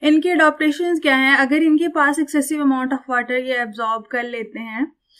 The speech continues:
तो उसके लिए इनके अंदर stomata present होते हैं। ये क्या करते हैं, उसके through transpiration के through water को बाहर release कर देते हैं। लेकिन अगर इनके पास restricted amount of water होती है तो ये stomata को close करके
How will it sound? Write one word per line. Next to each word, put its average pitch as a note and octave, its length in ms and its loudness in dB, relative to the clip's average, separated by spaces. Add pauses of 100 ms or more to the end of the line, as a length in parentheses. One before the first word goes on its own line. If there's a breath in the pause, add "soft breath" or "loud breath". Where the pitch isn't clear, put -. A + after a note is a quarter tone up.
(200 soft breath)
तो C#4 60 -4
उसके C#4 320 -4
लिए D4 180 0
इनके C#4 240 4
अंदर C4+ 640 0
stomata B3 460 -2
present C#4 380 2
होते C#4 220 0
हैं। C4+ 60 2
ये C#4 100 0
क्या C#4 180 0
करते B3+ 260 -6
हैं, B3+ 80 -8
उसके B3+ 240 -4
through C4+ 280 -6
transpiration A#3+ 640 -8
के B3+ 160 -4
through B3+ 220 -8
water A#3 260 -6
को A3+ 140 -8
बाहर A3 240 -4
release A3+ 420 -4
कर G3+ 100 -12
देते F#3+ 300 -18
हैं। G#3 100 -16 (540 loud breath)
लेकिन D#4 220 -2
अगर E4 320 2
इनके D4+ 300 4
पास C4 420 0
restricted D4 640 -2
amount C4 320 0
of C4 160 -2
water A#3+ 320 -4
होती B3 300 -8
है B3+ 160 -2
तो C4 100 -2
ये B3 300 0
stomata A3+ 540 -6
को C4+ 200 -2
close A#3+ 520 -6
करके A#3+ 360 -4